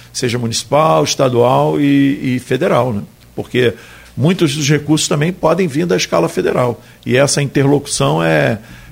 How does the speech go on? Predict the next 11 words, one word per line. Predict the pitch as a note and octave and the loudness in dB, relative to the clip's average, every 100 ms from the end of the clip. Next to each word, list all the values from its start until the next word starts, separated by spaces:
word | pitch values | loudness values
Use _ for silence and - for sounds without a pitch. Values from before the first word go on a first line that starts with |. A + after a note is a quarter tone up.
| - - | -14 -4
é, | B2 B2+ A#2 | -2 -2 -2
é | A2+ | 0
muito | C3 E3+ | 0 0
importante. | D3 C3+ A2+ A#2 G#2 - | 0 -2 -2 -4 -4 -4
Eu | A#2 | -4
pretendo, | - B2+ C#3 C#3+ D3+ C#3+ A#2+ - - - - | -4 -4 -2 -2 0 0 0 -4 -14 -20 -16
é, | - A#2 A2+ A2 G#2+ G#2 G2+ G2 G2 - G#2 G#2 - - - - - - - - - - - - | -4 0 2 4 2 2 0 0 -4 -6 -12 -16 -20 -20 -20 -20 -20 -20 -20 -20 -20 -20 -20 -14
a | A2 | -8
partir | - A2 - C3 | -4 -4 -2 -4
de | A2 | -2
janeiro, | B2+ A2+ A#2 D#3+ C3 | -2 0 2 2 2